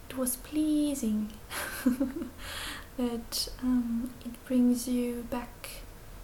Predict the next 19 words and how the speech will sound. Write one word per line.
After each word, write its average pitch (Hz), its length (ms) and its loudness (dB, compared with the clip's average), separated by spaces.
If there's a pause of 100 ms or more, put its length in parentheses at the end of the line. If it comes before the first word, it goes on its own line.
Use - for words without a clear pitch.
(400)
to 247 120 -4
yourself 240 520 -2
a 254 40 -2
bit 247 300 -6
more, - 260 -6 (680)
to 233 400 -4 (1400)
life - 680 -4 (180)
in 240 260 2
its - 800 2 (240)
essence, - 580 -2 (100)
with 247 160 -4
its - 420 0
qualities 262 1000 -4
of 247 120 -10
freedom, 247 720 0
of - 280 -10
peace, - 440 6
of - 220 -12
joy - 440 -6